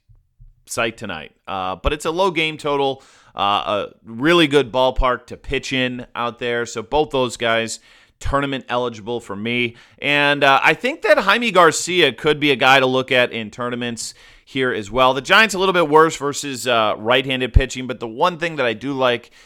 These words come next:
is that Garcia pitched great in this last game against Washington.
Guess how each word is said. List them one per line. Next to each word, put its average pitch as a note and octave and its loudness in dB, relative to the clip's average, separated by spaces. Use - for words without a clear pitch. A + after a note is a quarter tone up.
is B2 -8
that A#2+ -2
Garcia D3 -2
pitched - 4
great A2+ 0
in A2+ -10
this A2+ -10
last A2+ -2
game A2+ -6
against G#2+ -8
Washington. A2 -4